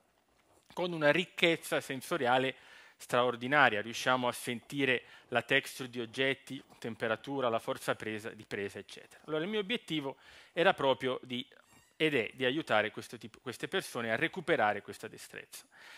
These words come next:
Ed è un pochettino, eh, come, eh, sempre torna-, facendo un po' di, di fiction, quanti di voi sanno cos'è uno stealth? Meno male. È comunque un aereo molto particolare,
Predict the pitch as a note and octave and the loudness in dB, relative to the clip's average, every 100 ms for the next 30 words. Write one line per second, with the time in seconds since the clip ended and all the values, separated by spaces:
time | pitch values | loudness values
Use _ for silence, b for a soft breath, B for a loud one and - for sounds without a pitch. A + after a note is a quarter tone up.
0 | B B A#3+ A3+ F#3+ F#3+ A#3+ C4 - F#3+ | B B 4 6 4 4 2 2 -4 -4
1 | E3+ C#3+ C#3 - - C3 B2 A#2+ - _ | -2 -2 -4 -8 -2 0 2 0 -2 _
2 | - E3 D3 C3 - _ - - F3 D3 | -4 -2 0 -4 -6 _ -16 -2 -2 0
3 | C#3 C3+ C#3+ C3 D#3+ C#3+ C3 C3+ A#2+ A#2 | -2 0 -2 -2 -6 -6 -6 -8 -6 -6
4 | A#2 A2 A#2+ C#3+ - - D#3+ F#3+ B B | -6 -8 -6 -6 -6 -6 -6 -8 B B
5 | B - G#3+ G3+ F#3 E3+ - D3 C#3+ C3+ | B 0 0 0 -2 -2 4 4 4 -2
6 | - _ D3+ C#3 D#3+ - C#3 A#2+ - A2+ | -8 _ -8 -2 -2 -2 -6 -8 -4 -4
7 | F2+ F#2 - - _ _ _ _ _ _ | -4 -10 -16 -20 _ _ _ _ _ _
8 | _ _ _ _ _ _ _ _ _ _ | _ _ _ _ _ _ _ _ _ _
9 | _ _ - A#2 G#2+ F#2 E2 _ b b | _ _ -12 -10 -8 -10 -14 _ b b
10 | b b b _ _ D#3+ - A3 F3 E3 | b b b _ _ -2 0 -2 -2 2
11 | F3 - D#3 E3+ E3 D#3 C#3+ C3 C3+ - | 0 0 -2 2 6 6 6 4 0 -4
12 | C#3+ E3+ C#3 C#3 F3 E3 A#3 A#3+ E3+ B2+ | 2 2 2 0 -2 -2 -2 6 10 10
13 | A#2+ B2 | 8 0